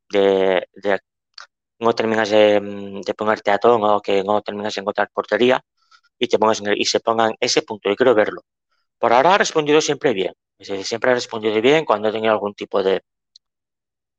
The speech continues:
de gol en contra, algún tipo de acción contraria, siempre ha reaccionado bien, pero claro,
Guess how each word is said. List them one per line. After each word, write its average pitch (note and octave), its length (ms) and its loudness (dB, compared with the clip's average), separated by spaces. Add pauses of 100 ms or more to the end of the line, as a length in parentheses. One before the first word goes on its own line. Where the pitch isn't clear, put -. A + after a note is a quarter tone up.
(140)
de G2 120 2
gol G2 180 2
en F2+ 100 -8
contra, G#2+ 400 0
algún G2 380 -2
tipo G#2 280 0
de G2 80 0
acción G2 580 -6
contraria, A#2 600 2
siempre G#2+ 260 -2
ha G#2+ 40 4
reaccionado A2+ 360 0
bien, C3+ 160 0
pero E2+ 120 -12
claro, - 300 0